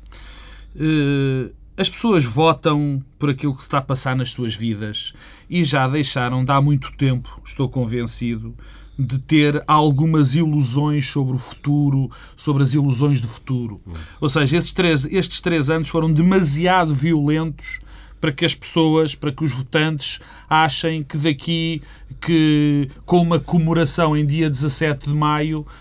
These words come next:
Speaker 1: eh, eh, isto esteja a abrir um no-, uma nova dimensão. Não é verdade, não acredito que isso vá acontecer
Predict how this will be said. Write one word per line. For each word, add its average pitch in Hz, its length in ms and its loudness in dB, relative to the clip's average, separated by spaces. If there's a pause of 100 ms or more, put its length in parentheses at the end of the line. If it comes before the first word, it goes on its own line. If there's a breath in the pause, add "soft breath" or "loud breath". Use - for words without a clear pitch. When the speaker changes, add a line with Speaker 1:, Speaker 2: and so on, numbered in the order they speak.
(120)
Speaker 1:
eh, 151 240 2
eh, 160 300 0
isto 180 340 2
esteja 160 440 2
a 160 40 4
abrir 156 320 2
um 208 220 6
no-, 175 340 8
uma 175 180 2
nova 156 320 4
dimensão. 127 560 -4 (220 loud breath)
Não 233 160 2
é 226 60 4
verdade, 190 480 0
não 160 160 0
acredito 151 420 -2
que 165 120 -6
isso 143 120 -8
vá 156 120 -2
acontecer 156 580 -4